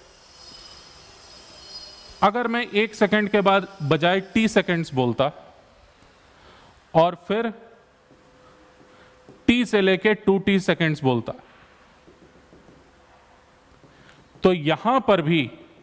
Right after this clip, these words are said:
मतलब समझे, ज़ीरो से वन सेकंड, वन से टू सेकंड, नहीं, नहीं, नहीं,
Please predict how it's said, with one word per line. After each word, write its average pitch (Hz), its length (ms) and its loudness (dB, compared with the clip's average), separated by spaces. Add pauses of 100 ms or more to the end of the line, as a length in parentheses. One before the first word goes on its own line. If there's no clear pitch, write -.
(1200)
मतलब 156 220 2
समझे, 190 320 0 (840)
ज़ीरो 185 320 4
से 233 120 2
वन 220 220 2
सेकंड, 240 420 0 (160)
वन 185 260 2
से 220 160 0
टू 214 200 0
सेकंड, 151 420 -2 (260)
नहीं, 175 220 0
नहीं, 202 160 0
नहीं, 139 200 -2